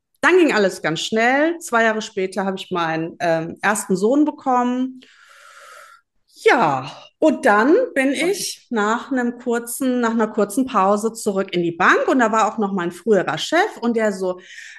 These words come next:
Speaker 1: "Ja, Gott sei Dank, dass Sie endlich wieder da sind", so, ne? Das ist ja super. Ähm, und Sie haben so viel gearbeitet, auch bevor Sie Ihr Kind gekriegt haben. Und ich weiß, kleine Kinder sind anstrengend.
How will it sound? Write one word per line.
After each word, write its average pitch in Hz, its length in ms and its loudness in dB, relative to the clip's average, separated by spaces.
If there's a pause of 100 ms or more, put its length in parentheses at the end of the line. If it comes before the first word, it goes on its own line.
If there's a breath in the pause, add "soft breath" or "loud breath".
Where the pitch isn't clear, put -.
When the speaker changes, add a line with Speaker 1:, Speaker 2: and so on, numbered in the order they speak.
Speaker 1:
"Ja, 220 280 4
Gott 311 280 2
sei 226 120 2
Dank, 226 260 2
dass 214 160 -2
Sie 220 100 -2
endlich 226 340 -2
wieder 170 220 -2
da 147 280 -2
sind", 285 240 4
so, 339 200 2 (240)
ne? 240 200 2 (280 loud breath)
Das 240 240 0
ist - 60 -10
ja 202 120 -2
super. 226 540 -2 (200 loud breath)
Ähm, 269 500 2 (300 loud breath)
und 262 400 4 (280)
Sie 233 200 0
haben 247 180 2
so 247 120 0
viel 285 180 -2
gearbeitet, 226 840 0
auch 208 300 0
bevor 220 320 -2
Sie 214 80 -2
Ihr 196 40 -2
Kind 240 240 -4
gekriegt 214 380 -4
haben. 214 180 0
Und 190 100 -2
ich 202 140 -6
weiß, 220 240 2
kleine 208 220 0
Kinder 226 300 -2
sind 202 120 -2
anstrengend. 233 640 -2